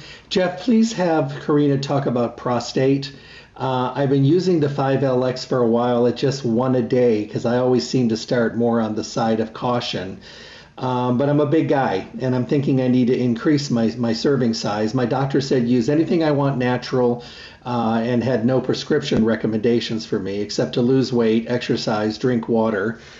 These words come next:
uh, and to use something natural. Um, I'm wondering where I go from here. Should I slowly increase it up to the full serving size? Should I jump right into it?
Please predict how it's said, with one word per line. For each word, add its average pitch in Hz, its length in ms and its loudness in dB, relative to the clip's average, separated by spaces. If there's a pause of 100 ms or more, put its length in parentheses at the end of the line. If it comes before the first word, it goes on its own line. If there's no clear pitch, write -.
(260)
uh, 120 420 0
and 123 320 -2
to 160 80 -2
use 123 240 2
something 113 340 -2
natural. 127 560 -2 (460)
Um, 123 640 0 (420)
I'm 147 140 2
wondering 180 360 2
where 139 160 4
I 135 100 2
go 131 200 2
from 113 200 0
here. 113 180 2
Should 127 200 0
I 120 100 2
slowly 139 540 2
increase 123 420 0
it 123 80 0
up 127 160 -2
to 135 100 0
the 113 120 -2
full 113 240 -2
serving 143 420 0
size? 127 580 -2 (120)
Should 131 200 -2
I 117 80 2
jump 120 360 -2
right 113 220 0
into 139 420 2
it? 131 240 0